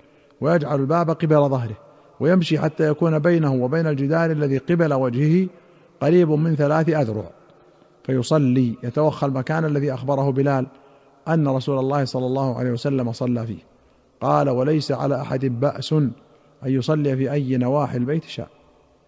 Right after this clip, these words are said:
وأخرج البخاري عن ابن عباس رضي الله عنهما قال: "أول ما اتخذت النساء المنطق من قبل أم إسماعيل". اتخذت منطقا،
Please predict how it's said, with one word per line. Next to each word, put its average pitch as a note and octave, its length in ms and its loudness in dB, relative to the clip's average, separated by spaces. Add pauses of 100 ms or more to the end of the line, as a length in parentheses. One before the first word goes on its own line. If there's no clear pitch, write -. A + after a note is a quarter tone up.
(100)
وأخرج F3 320 0
البخاري E3 520 2
عن C#3+ 120 -4
ابن C#3+ 160 -2
عباس C#3+ 440 0
رضي C3+ 220 -2
الله C3+ 300 -2
عنهما D3 320 0
قال: D#3+ 340 -2 (680)
"أول G3+ 280 4
ما F#3 60 6
اتخذت F3+ 480 2
النساء D#3+ 480 0
المنطق D#3+ 500 0 (340)
من D#3 120 0
قبل F3 480 2
أم E3+ 180 4
إسماعيل". C#3+ 580 0 (840)
اتخذت E3 520 0
منطقا، E3+ 520 0